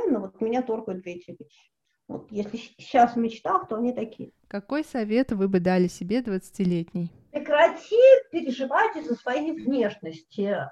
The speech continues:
Speaker 1: А, ты очень симпатичная, и в твоей жизни будет очень много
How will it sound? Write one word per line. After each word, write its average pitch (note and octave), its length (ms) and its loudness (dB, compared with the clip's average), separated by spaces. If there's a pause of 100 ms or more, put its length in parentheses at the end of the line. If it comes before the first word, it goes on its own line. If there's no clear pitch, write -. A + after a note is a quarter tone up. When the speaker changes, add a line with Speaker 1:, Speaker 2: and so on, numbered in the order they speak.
Speaker 1:
А, G#3+ 300 4
ты D#4+ 460 -2
очень D4 300 -2
симпатичная, C4 920 2
и B3+ 440 -4 (200)
в - 40 -20
твоей C4+ 280 4
жизни D#4 280 0
будет D4+ 400 4
очень D#4+ 600 8
много B3 760 6